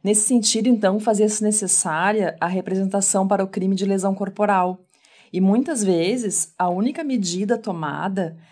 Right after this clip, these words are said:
era a determinação do pagamento de uma cesta básica, penas pecuniárias. No entanto, o tema já era alvo de uma discussão,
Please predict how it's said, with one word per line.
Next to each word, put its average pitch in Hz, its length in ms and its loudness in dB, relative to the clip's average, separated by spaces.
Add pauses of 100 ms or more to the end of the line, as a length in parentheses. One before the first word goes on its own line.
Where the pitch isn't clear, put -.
(120)
era 190 280 2
a - 20 2
determinação 208 720 4
do 202 80 0
pagamento 190 560 0
de 175 60 -4
uma 175 120 -4
cesta 165 300 -2
básica, 170 840 0
penas 160 340 -4
pecuniárias. 180 840 -2 (840)
No 240 80 4
entanto, 247 600 4
o 190 80 -2
tema 208 320 2
já 214 120 6
era 208 240 8
alvo 196 320 6
de 196 80 0
uma 208 120 4
discussão, 185 880 0